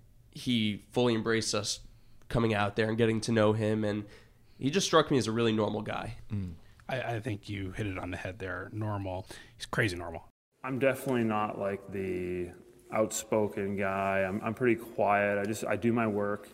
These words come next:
Speaker 4: You know, I like to have fun and mess around with guys too and, like, have good conversations, but for the most part, I'm in there getting my job done, you know, doing my work. I stay busy for the most part, um,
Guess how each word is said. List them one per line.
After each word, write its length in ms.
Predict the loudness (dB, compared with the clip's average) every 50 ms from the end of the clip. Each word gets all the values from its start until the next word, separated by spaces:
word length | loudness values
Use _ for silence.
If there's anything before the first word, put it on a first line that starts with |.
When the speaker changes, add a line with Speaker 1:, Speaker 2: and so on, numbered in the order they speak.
| -10 -8
Speaker 4:
You 80 | -6
know, 100 | -4 0
I 40 | 2
like 180 | 4 2 2 2
to 60 | 0
have 240 | 0 0 0 0 -2
fun 320 | -4 -4 -2 -2 -2 -2
and 100 | -4 -4
mess 240 | -4 -6 -6 -6 -6
around 140 | -6 -4 -6
with 100 | -6 -4
guys 260 | -4 -4 -4 -4 -8
too 300 | -4 2 4 6 6 4
and, 80 | 4
like, 140 | 0 -4 -4
have 200 | -2 -2 -2 0
good 140 | 0 -2 -2
conversations, 720 | -2 -6 -6 -6 -6 -2 0 0 0 0 0 -2 -6 -4
but 400 | -4 -2 0 0 0 -2 -4 -10 -20 -20 -20 -20 -16 -8
for 100 | -2 0
the 60 | 2
most 300 | 4 4 4 2 0 0
part, 160 | 0 2 2
I'm 140 | 2 0 0
in 120 | -2 0
there 140 | 0 0 0
getting 220 | -2 -2 -4 -4
my 120 | -4 -4 -4
job 340 | -4 -2 -2 -2 -2 -2 -4
done, 340 | -6 -4 -4 -6 -6 -8 -8 -8
you 80 | -8 -6
know, 100 | -6 -4
doing 220 | -2 0 0 0
my 100 | 0 0
work. 260 | 0 0 -2 -2 0
I 120 | 0 -2 -2
stay 220 | 2 2 2 2
busy 420 | 2 0 -4 -4 -2 -4 -4 -6 -6 -8
for 100 | -4 -2
the 60 | -2
most 280 | 0 0 -2 -2 -4 -4
part, 360 | -2 -2 0 0 -2 -4 -10 -14 -12
um, 500 | -10 -8 -6 -6 -6 -6 -6 -6 -8 -10